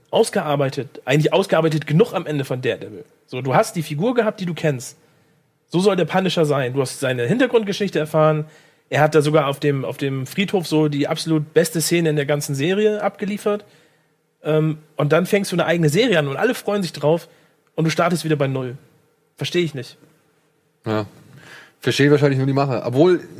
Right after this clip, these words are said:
Speaker 2: ich versuch's irgendwo nachzuvollziehen und ich mein, ich seh's halt zum einen, dass man halt möchte, ich, also ich glaub, möglichst lange an, an so einen Serien oder dass man halt da möglichst früh anfangen will, um möglichst lang das machen zu können.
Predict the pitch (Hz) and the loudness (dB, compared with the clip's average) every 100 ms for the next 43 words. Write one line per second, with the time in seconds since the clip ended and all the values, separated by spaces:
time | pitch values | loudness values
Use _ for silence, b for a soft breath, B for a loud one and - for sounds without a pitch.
0 | 131 - B B - 147 - 180 180 277 | -18 -16 B B -4 -4 0 0 2 0
1 | 151 160 139 123 120 - 127 131 - 139 | 2 2 4 2 -2 -4 -4 -4 -2 0
2 | 160 170 156 - 131 135 135 135 135 - | 0 0 -4 -6 0 0 0 -2 -6 -12
3 | 113 117 139 147 147 - _ _ B B | -8 0 2 2 -2 -10 _ _ B B
4 | B B _ _ _ _ _ _ _ - | B B _ _ _ _ _ _ _ -6
5 | 139 - 165 220 196 180 170 135 151 185 | -4 4 4 4 2 0 -2 0 0 2
6 | 185 175 147 147 151 143 147 135 147 156 | 2 2 2 0 -2 2 2 2 -4 -2
7 | 147 - - 117 110 131 127 131 139 135 | -6 -6 -6 -6 -2 -2 -2 -2 -2 -2
8 | 123 139 147 147 - _ - 120 127 123 | -2 2 0 -2 -8 _ -10 -8 -6 -8
9 | 117 117 123 110 120 139 135 117 113 110 | -8 -6 -6 0 0 0 0 0 0 0
10 | 123 113 117 117 113 113 107 95 127 123 | -4 -2 0 2 2 2 -2 -4 -8 -8
11 | - - - _ - - - 160 185 156 | -14 -20 -20 _ -18 -8 2 4 4 2
12 | 170 165 156 151 151 156 147 139 135 139 | 0 0 0 2 4 4 4 0 -2 -2
13 | 131 120 120 143 131 127 147 151 143 143 | -2 0 0 0 -2 -2 -2 -4 -4 -2
14 | 147 151 | -2 -4